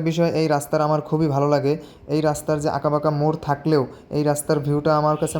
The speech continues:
মাশাআল্লাহ অনেক ভালো লাগে। আর এই রাস্তাটা দেখলে মনে হয় না যে বরিশাল থেকে আমাদের বরগুনা যাওয়ার পথের কোনো রাস্তা।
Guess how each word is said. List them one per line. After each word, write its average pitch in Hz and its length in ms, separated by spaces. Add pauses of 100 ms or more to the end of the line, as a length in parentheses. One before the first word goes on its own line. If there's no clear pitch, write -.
মাশাআল্লাহ 151 360 (100)
অনেক 151 140 (100)
ভালো 139 200
লাগে। 131 160 (640)
আর 151 80 (140)
এই 160 160
রাস্তাটা 151 380
দেখলে 160 180
মনে 147 240
হয় 156 160
না 147 40 (100)
যে 147 60 (140)
বরিশাল 147 380
থেকে 156 140 (120)
আমাদের 147 260 (100)
বরগুনা 147 360 (120)
যাওয়ার 139 240
পথের 156 260
কোনো 147 280
রাস্তা। 139 260